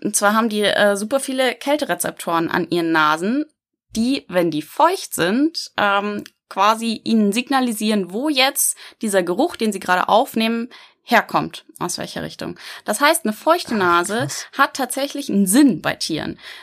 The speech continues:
Speaker 1: Das heißt aber im Umkehrschluss überhaupt nicht, dass die mit trockener Nase irgendwie nicht in Ordnung sind oder, äh, krank wären oder so, sondern die ist halt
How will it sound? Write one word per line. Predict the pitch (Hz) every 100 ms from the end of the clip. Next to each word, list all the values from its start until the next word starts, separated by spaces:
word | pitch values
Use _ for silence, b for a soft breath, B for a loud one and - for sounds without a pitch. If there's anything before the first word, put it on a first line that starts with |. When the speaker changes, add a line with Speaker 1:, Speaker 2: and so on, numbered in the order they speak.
| B -
Speaker 1:
Das | -
heißt | 208 156
aber | 156
im | 147
Umkehrschluss | 220 226 170 - 175
überhaupt | - 143 220 - 143
nicht, | 151 185 160
dass | 156
die | 160
mit | 160 160 -
trockener | - 175 170
Nase | 151 156 151 147 147 -
irgendwie | - 147 143 147
nicht | 151 147
in | -
Ordnung | 208 - 135
sind | 127 156 196
oder, | 151 151 - - -
äh, | -
krank | - 202 277 -
wären | 131 151 185
oder | 165 165 170
so, | 196
sondern | 165 143 156 156
die | -
ist | -
halt | 165 160